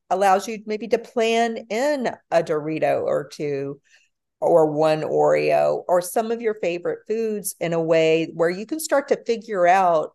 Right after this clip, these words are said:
if that actually works for you, to plan in some fun foods, we would call 'em, um, where they're fun. They don't have, maybe don't have a lot of nutritional value, but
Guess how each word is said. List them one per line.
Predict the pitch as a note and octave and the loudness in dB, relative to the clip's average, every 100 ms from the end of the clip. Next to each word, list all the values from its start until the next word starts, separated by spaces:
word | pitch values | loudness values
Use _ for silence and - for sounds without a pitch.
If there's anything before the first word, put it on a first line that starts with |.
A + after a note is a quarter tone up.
| - | -8
if | E3 E3 | -6 -4
that | F#3+ F3 | -2 0
actually | F3+ F3 F3+ | -2 -4 -10
works | D#3+ A3 - | -6 -6 -8
for | - | -10
you, | E3 D3 | -6 -6
to | E3 | -4
plan | F3 - G3+ G3+ | -4 -4 -2 0
in | G3 G3 F#3+ | 0 -2 -4
some | F#3+ F3 E3+ E3 E3 _ _ _ _ - | -6 -6 -8 -10 -14 _ _ _ _ 0
fun | A3 G#3 | 2 2
foods, | G3 D3 C#3 C3 - | -4 -4 -4 -8 -12
we | C#3 D3+ | -10 -8
would | D#3 F#3 | -8 -8
call | - D3 D3+ | -6 -4 -4
'em, | D#3+ D#3 - _ _ _ _ - | -8 -12 -18 _ _ _ _ -6
um, | E3 D#3+ | -4 -2
where | D#3+ D#3+ D#3 | 0 2 4
they're | D#3 D#3 - | 2 0 0
fun. | F#3+ F#3 F3+ F3+ F3 - | 2 2 0 -2 -4 -8
They | - E3 | -4 0
don't | F3+ E3+ _ E3+ | 0 -2 _ -2
have, | F3+ F3+ F#3 | 2 2 -2
maybe | F3 F3 | -10 -4
don't | E3+ D#3+ | -2 0
have | F#3 F3 | -2 0
a | |
lot | E3 E3 | 0 -2
of | E3 | -4
nutritional | E3 E3 - F#3+ - E3 | -10 -10 -6 -6 -2 -4
value, | E3 E3+ F3 G#3 F3 E3 | -2 2 2 2 -2 0
but | E3+ D#3+ | 4 2